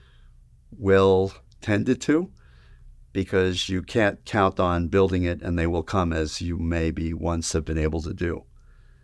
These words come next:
Uh, hopefully we're not looking at another pandemic around the corner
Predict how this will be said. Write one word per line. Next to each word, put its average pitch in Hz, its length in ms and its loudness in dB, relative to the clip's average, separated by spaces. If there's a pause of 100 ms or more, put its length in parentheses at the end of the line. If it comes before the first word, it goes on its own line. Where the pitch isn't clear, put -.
(500)
Uh, 82 540 -2
hopefully 101 400 0
we're 92 100 0
not 92 200 2
looking 90 300 0
at 85 100 -2
another 85 300 -2
pandemic 98 640 0
around 95 240 0
the 92 80 -6
corner 92 520 -2